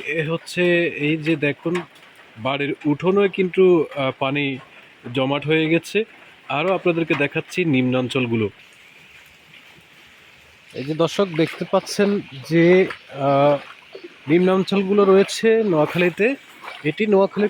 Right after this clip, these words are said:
কবিরহাট উপজেলার দুই নং সুন্দরপুর ইউনিয়নের, আহ, চিত্র। এটি আপনাদেরকে দেখাতে চাচ্ছি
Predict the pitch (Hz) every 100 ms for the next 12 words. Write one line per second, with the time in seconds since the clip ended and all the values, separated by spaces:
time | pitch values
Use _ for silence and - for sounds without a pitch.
0 | - 165 170 185 180 175 185 185 190 180
1 | 135 156 160 143 - 156 170 170 170 165
2 | 156 165 165 156 151 - - - - _
3 | - 123 127 131 - 143 - 202 254 147
4 | 131 - 143 139 131 127 123 143 123 127
5 | 127 135 147 151 165 - - 202